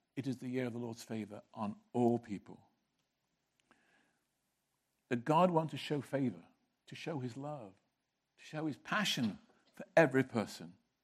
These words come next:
And frankly, that's still very hard for folks, sadly, especially church folks. Some years back, Billy Graham said that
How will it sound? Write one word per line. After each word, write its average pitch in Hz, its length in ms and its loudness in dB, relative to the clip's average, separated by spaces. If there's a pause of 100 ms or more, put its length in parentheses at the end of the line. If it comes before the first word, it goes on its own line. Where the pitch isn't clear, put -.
(440)
And 156 120 -4
frankly, 220 300 8
that's 151 220 6
still 190 280 0
very 170 240 4
hard 131 400 2 (840)
for 127 100 -4
folks, - 640 0 (1000)
sadly, 110 380 -4 (460)
especially 135 300 -10
church 113 380 -6
folks. - 280 -20 (960)
Some 127 120 -6
years 135 200 2
back, 113 300 4
Billy 127 160 -2
Graham 127 300 4
said 120 240 2
that 127 160 -2